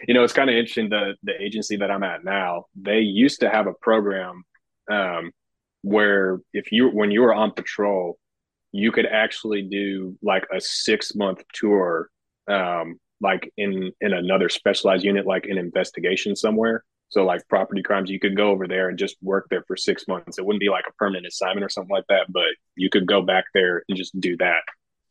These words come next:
for six months. And I thought that they, they can't do it now just because of staffing. I mean, we're,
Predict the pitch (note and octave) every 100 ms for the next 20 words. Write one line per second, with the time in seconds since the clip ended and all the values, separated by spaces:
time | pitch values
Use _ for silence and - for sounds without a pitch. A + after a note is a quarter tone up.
0 | _ - G#2 - G#2 - G#2 G2 F2+ E2+
1 | - - _ _ - F#2 F#2 D3 A2+ G2
2 | G2+ - A#2 A#2 B2 - C3 A2 A2+ G2
3 | F#2 G#2 G2 F#2 F#2+ - F#2 F#2 F2 -
4 | - F2+ - F2 E2+ F2+ F2 F#2